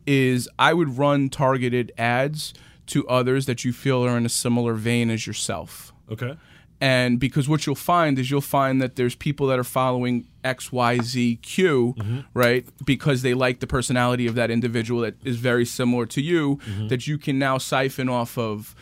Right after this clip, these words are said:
Speaker 1: So essentially, some people may look at that strategy as buying followers,
Speaker 2: Mm-hmm.
Speaker 1: but really what it is, is it's acquiring clients.
Speaker 2: Mm-hmm.
Speaker 1: So it's, and, and there's a strategy now to the point where if you go to any marketing company that's doing social media marketing,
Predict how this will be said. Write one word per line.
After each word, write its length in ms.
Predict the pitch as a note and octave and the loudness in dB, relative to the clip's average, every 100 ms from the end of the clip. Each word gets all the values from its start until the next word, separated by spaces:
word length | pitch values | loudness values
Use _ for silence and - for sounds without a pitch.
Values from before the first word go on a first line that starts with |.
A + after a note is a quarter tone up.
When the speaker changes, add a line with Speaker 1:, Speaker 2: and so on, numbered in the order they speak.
| - - | -20 -16
Speaker 1:
So 200 | - C3+ | -2 -2
essentially, 720 | B2+ - G#3+ G3+ F3+ D3+ C#3 | 0 0 0 2 0 2 0
some 280 | C#3 E3 D3 | 0 -2 -2
people 280 | E3 D3 C#3+ | -2 -2 -2
may 240 | C#3 C#3 | 0 0
look 280 | C3 C3+ C3 | 0 -2 -4
at 140 | A2+ | -4
that 260 | A#2+ B2 - | 0 0 0
strategy 640 | - C3 A#2 B2+ B2 A#2+ | -2 2 4 2 0 0
as 120 | A2+ - - - - | -2 -6 -20 -14 -2
buying 440 | B2 C3 C3 B2 | 2 2 2 0
followers, 680 | A#2+ A#2 A2+ C#3+ E3 F3+ F3+ | 0 2 4 4 4 2 0
Speaker 2:
Mm-hmm. 260 | A#2+ A2+ A2+ | -4 -4 0
Speaker 1:
but 120 | C#3 | 0
really 340 | C3+ G3+ G3+ | 4 4 6
what 180 | D#3+ C#3+ | 4 4
it 80 | C3 | 4
is, 240 | B2 B2 | 2 2
is 160 | C3 A#2+ | 0 -2
it's 140 | B2 | -4
acquiring 580 | B2 - - C3 B2 A2+ | -6 -4 0 2 2 -2
clients. 640 | A2 - A2+ A#1 C2 - - | -4 -6 -6 -6 -10 -12 -8
Speaker 2:
Mm-hmm. 220 | G#2+ A#2 A#2+ | -4 -4 -4
Speaker 1:
So 260 | - C#3+ | 2 4
it's, 320 | C#3 B2 - - - - - | 4 2 -4 -10 -20 -20 -8
and, 180 | - C#3+ | -4 0
and 100 | D3 D3 | 4 4
there's 160 | C3+ | 4
a 60 | C#3 | 2
strategy 460 | - E3+ E3 D3 | 4 4 4 2
now 200 | D3 C#3+ | 2 2
to 120 | C#3 C3+ | 0 -4
the 120 | B2+ | -6
point 240 | - C3+ | -2 -2
where 120 | B2+ | 0
if 120 | C3 D3+ | 0 0
you 80 | |
go 100 | C#3 | 0
to 100 | C3 | 0
any 220 | B2 C#3 C3 | 2 2 4
marketing 480 | C3 B2+ B2+ B2 | 4 2 0 -4
company 320 | A#2+ C3 A#2+ A#2+ | -2 -2 0 -2
that's 160 | A#2+ | -2
doing 160 | - B2 | 0 -2
social 340 | - B2 - | 0 -2 2
media 240 | A#2+ A#2+ A2+ | 2 2 4
marketing, 600 | C3 E3 - B2+ A#2+ | 4 4 2 0 0